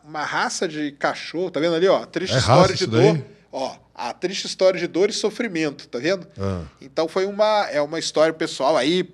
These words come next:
Speaker 1: ah, cancela, mas, cara, vamos se pôr lá na época desses caras, eles tinham um canil. Não era um, dois, três cachorros, não, eles tinham centenas
Speaker 2: Não
Speaker 1: de
Speaker 2: conheço
Speaker 1: cachorros.
Speaker 2: essa raça, não conheço essa raça. É
Speaker 1: Pra
Speaker 2: Eu
Speaker 1: levar
Speaker 2: conheço
Speaker 1: pro
Speaker 2: cachorro, hein?
Speaker 1: espaço.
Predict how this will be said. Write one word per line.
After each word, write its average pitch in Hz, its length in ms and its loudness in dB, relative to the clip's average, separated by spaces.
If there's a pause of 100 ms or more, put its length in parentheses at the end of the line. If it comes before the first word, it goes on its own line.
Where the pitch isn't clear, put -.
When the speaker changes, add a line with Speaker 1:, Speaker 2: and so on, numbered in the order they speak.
Speaker 1:
ah, 131 160 2
cancela, 165 540 -2
mas, 117 200 -8
cara, 131 280 -2 (440)
vamos 156 320 -2
se 202 80 0
pôr 160 280 4
lá 175 100 4
na 185 160 0
época 165 260 -2
desses 156 320 -8
caras, 156 260 -4
eles 147 120 -6
tinham 190 160 -4
um 196 60 -14 (180)
canil. 247 580 2 (560)
Não 143 140 -2
era 214 220 6
um, 214 240 -4
dois, 180 340 0
três 180 200 -2
cachorros, 151 360 -4
não, 151 60 -8
eles 160 100 -10
tinham 180 160 -12
centenas 247 640 -4
Speaker 2:
Não 277 100 -4
Speaker 1:
de 202 80 -2
Speaker 2:
conheço 185 220 2
Speaker 1:
cachorros. 160 260 0
Speaker 2:
essa 123 80 2
raça, 123 200 -6 (100)
não 120 120 -6
conheço 123 400 -8
essa 127 80 -4
raça. 107 220 -6
É - 20 -2
Speaker 1:
Pra 170 100 -2
Speaker 2:
Eu 180 40 -2
Speaker 1:
levar 170 240 2
Speaker 2:
conheço - 20 -6
Speaker 1:
pro 190 100 0
Speaker 2:
cachorro, 156 280 0
hein? 135 60 0
Speaker 1:
espaço. - 280 -12